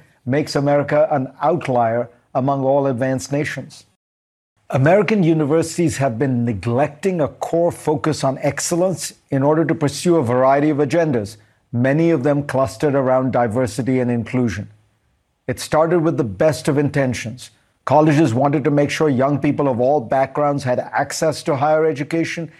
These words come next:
and felt comfortable on campus. But those good intentions have morphed into a dogmatic ideology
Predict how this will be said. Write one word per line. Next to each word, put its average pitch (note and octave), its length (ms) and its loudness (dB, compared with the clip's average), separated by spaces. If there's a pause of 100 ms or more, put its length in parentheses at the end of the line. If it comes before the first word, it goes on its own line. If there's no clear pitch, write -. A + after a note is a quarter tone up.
(180)
and C3 160 -4
felt D3+ 300 -2
comfortable C#3+ 540 -2
on C3 160 0
campus. B2 580 -4 (680)
But B2 140 -4
those C#3+ 220 2
good E3+ 320 2
intentions D#3 800 0
have B2 140 -2
morphed B2 500 0
into C#3 360 0
a B2+ 40 0
dogmatic B2 720 0
ideology C#3 920 0